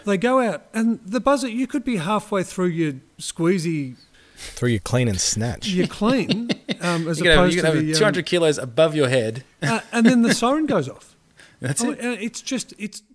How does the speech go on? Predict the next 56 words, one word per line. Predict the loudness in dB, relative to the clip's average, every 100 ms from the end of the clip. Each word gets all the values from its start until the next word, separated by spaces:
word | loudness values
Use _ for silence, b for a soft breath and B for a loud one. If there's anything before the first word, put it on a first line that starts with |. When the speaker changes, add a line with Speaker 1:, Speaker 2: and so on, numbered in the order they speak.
| _
Speaker 1:
bad | 2 2 2
luck. | -4 0
Be | 2
aware | 2 2 0
of | -2
it. | -4
Speaker 2:
Unlucky, | -4 -4 -6 -10 -12
yeah. | -6 -4
Speaker 1:
And |
it's | -4 -6
bad | -2 -2 -2
luck, | -6 -6
and | -6
get | -4
on | -2 -2
with | -2
it, | -6 -6
or | -4
it's | -4 -6 -4
no | 0 0
lift, | 0 -4 -6 -10 -6
and | -4
you | -6
can't | -6 -8 -10 _ -10
dispute | -10 -4 -4
it. | -6 -6
And, | -4 -4 -2
and | -2 -2
one | 0 2
of |
the | 2
other | 0
things | -4 -4 -2
I |
was | -4
watching, | -6 -8 -8
again, | -6 -4 -2 -4 B B B B
on, | -6
on | -2 -2
this | -2
Corn | -2 -2
Ferry | -2 -4
Tour | -2 -4
event, | -4 -6 _ -10
um, | -6 -4 -6 -10 b b b
one | 0
of | 2
the |
young | 2 2
lads | 0 -2 -10 _
hit | -8 -6 -4
a |
putt, | -2 -2 -4 -18 _ _ _ _ -4
and | -4
the |
putt, | -2 -2 -4 -12